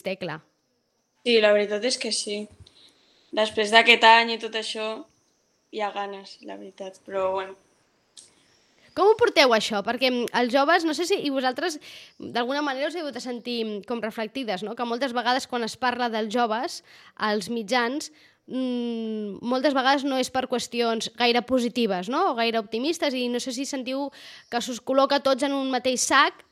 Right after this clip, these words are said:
Speaker 1: i, mm, i que potser és injust. Tecla.
Speaker 2: Sí, sí, jo crec que,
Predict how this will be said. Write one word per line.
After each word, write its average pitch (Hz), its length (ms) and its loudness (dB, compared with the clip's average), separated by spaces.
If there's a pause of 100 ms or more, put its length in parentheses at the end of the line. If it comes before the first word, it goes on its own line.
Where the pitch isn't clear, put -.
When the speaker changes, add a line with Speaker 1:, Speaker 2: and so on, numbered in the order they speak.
(160)
Speaker 1:
i, 240 200 -4
mm, 214 380 -6
i 247 80 -8
que 233 140 -4
potser 247 240 -2
és 233 80 -2
injust. 202 420 -4
Tecla. 190 420 -6 (1000)
Speaker 2:
Sí, 247 200 4
sí, 233 280 2
jo 220 80 6
crec 240 220 2
que, 233 720 8